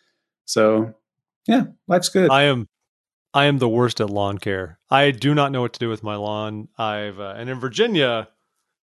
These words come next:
Speaker 2: when they speak in the Bible of noxious weeds just showing up, Virginia is very strong on that front.
Speaker 1: Yeah,
Speaker 2: I
Speaker 1: if
Speaker 2: don't
Speaker 1: you
Speaker 2: know
Speaker 1: have
Speaker 2: what
Speaker 1: a
Speaker 2: to do.
Speaker 1: patch of dirt in Virginia that doesn't have something planted in it, weeds will grow.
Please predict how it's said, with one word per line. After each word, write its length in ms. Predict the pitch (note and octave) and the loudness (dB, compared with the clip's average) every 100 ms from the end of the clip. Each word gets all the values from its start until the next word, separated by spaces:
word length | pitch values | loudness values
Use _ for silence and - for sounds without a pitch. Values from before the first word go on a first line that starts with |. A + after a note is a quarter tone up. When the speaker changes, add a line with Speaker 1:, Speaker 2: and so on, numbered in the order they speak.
| _ _ _ _ | _ _ _ _
Speaker 2:
when 140 | D3+ | 2
they 140 | A3 A#3+ | 4 2
speak 360 | - G#3+ G#3 | 2 0 2
in 60 | F#3 | 2
the 80 | C#3 | 2
Bible 320 | C#3 C#3+ C3+ | 2 4 2
of 80 | A2+ | 2
noxious 460 | A2+ B2+ - A#2+ - | 4 2 0 -6 -4
weeds 400 | A#2 A#2+ B2+ - | -2 -2 -4 -4
just 160 | A#2 | -4
showing 480 | - - B2 A2+ A2 | -2 0 0 0 0
up, 300 | A2+ A#2+ - - _ _ _ _ D3 | 0 -2 -4 -20 _ _ _ _ -4
Virginia 480 | D3 C#3 F3 E3 C#3+ | -2 2 4 6 4
is 200 | A#2+ - | 2 -2
very 280 | C#3+ A#2+ | -2 0
strong 680 | G2 - C#3 B2 A2 G2 F2+ _ | -2 -2 2 2 2 -2 -8 _
on 160 | A#2+ A2+ | -4 -2
that 200 | G#2 G2 | -2 -4
front. 300 | - A2+ G2+ | -4 -2 2
Speaker 1:
Yeah, 80 | D3 | 4
Speaker 2:
I 20 | |
Speaker 1:
if 40 | F3 | 4
Speaker 2:
don't 100 | A#3+ | 4
Speaker 1:
you 60 | |
Speaker 2:
know 60 | F#3 | 4
Speaker 1:
have 120 | D#3+ | 4
Speaker 2:
what 80 | B2+ | 4
Speaker 1:
a 20 | |
Speaker 2:
to 60 | G#3+ | 4
do. 40 | |
Speaker 1:
patch 220 | B2+ B2 | 4 4
of 120 | B2 | 0
dirt 220 | A2+ A#2+ A#2+ | 4 2 4
in 100 | A2+ | 2
Virginia 420 | A2+ G#2+ A2+ A2+ | 0 2 0 2
that 120 | G#2+ | 2
doesn't 240 | G#2 G#2+ | 2 0
have 140 | A2 G#2+ | -4 -4
something 300 | A2 G2+ G2 | -2 -2 -4
planted 360 | G#2 G2 A#2+ A#2+ | -6 -4 0 2
in 120 | C3 | 2
it, 200 | F#3+ - _ _ _ _ _ B2+ | 0 -6 _ _ _ _ _ -2
weeds 340 | B2 B2 A#2+ | 2 2 2
will 180 | G#2+ G#2 | 2 2
grow. 360 | G2 D#2+ - | 2 0 -2